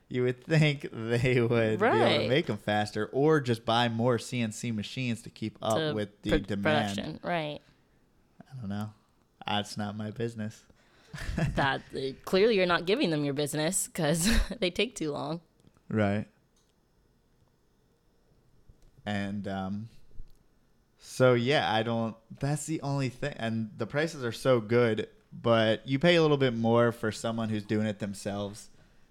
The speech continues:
Speaker 1: And, um,
Speaker 2: Do you prefer a handmade thing versus a computer machine, or is it not?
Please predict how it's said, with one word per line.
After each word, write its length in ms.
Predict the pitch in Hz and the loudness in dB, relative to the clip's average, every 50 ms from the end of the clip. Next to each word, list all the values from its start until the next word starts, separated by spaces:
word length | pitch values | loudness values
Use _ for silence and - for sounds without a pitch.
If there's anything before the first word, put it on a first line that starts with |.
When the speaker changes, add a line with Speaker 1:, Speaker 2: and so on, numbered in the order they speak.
| _ _ _ _ - | _ _ _ _ -12
Speaker 1:
And, 560 | - 98 95 95 95 92 92 95 98 95 95 - - | -10 -10 -10 -10 -10 -10 -10 -10 -10 -12 -14 -16 -16
um, 460 | - 95 92 95 95 92 92 95 98 101 - _ _ _ _ | -14 -12 -12 -12 -12 -12 -12 -14 -16 -18 -20 _ _ _ _
Speaker 2:
Do 100 | - 196 | -4 -2
you 160 | 185 180 180 | -2 -2 -2
prefer 800 | 180 - - 165 - - - 147 143 143 151 165 175 190 208 240 - _ _ _ _ _ _ _ _ _ - - | -2 -2 -2 -2 -2 -4 -4 -2 0 0 0 0 -2 -2 -4 -8 -10 _ _ _ _ _ _ _ _ _ -12 -8
a 140 | - 196 202 | -6 -6 -6
handmade 680 | 196 - 208 208 208 208 220 214 214 214 220 226 214 - | -6 -6 -4 -4 -2 -2 -2 -2 -2 -4 -4 -4 -6 -4
thing 520 | - 220 226 226 220 220 220 226 233 226 - _ - | -4 -2 0 0 0 0 -2 -4 -4 -6 -10 _ -6
versus 340 | 220 214 220 220 220 - | -6 -4 -4 -4 -6 -8
a 280 | 226 226 226 226 214 214 - _ _ _ _ _ _ _ _ _ - - _ _ | -6 -6 -6 -6 -6 -8 -10 _ _ _ _ _ _ _ _ _ -20 -20 _ _
computer 440 | - - 208 202 196 - 113 - - 185 | -10 -8 -8 -8 -6 -6 -6 -6 -6 -6
machine, 840 | 185 180 175 180 196 - - 208 196 202 202 202 202 202 208 208 - - | -6 -4 -4 -2 -2 -2 -2 -4 -4 -2 -2 -4 -4 -4 -6 -8 -8 -6
or 160 | - - - | -6 -4 -4
is 400 | - - - - - 160 151 - | -4 -4 -6 -6 -6 -8 -6 -6
it 160 | - - - | -8 -8 -6
not? 240 | - 170 - - | -6 -6 -6 -8